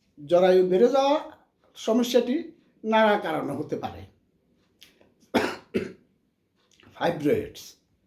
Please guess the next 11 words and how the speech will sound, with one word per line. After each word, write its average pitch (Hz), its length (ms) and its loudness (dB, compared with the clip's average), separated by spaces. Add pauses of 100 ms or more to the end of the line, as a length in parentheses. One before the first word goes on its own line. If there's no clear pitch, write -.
(560)
এক 185 120 -4
কথায় 202 300 2 (580)
জরায়ুতে 143 640 0 (300)
বিনাইন 180 340 0 (1600)
ক্যান্সার 233 400 4 (100)
নয়, 95 180 -8 (140)
টিউমার 185 360 -2 (180)
হলো 214 240 2 (640)
এর 208 120 2 (520)
অন্যতম 151 420 -2 (220)
প্রধান 190 320 4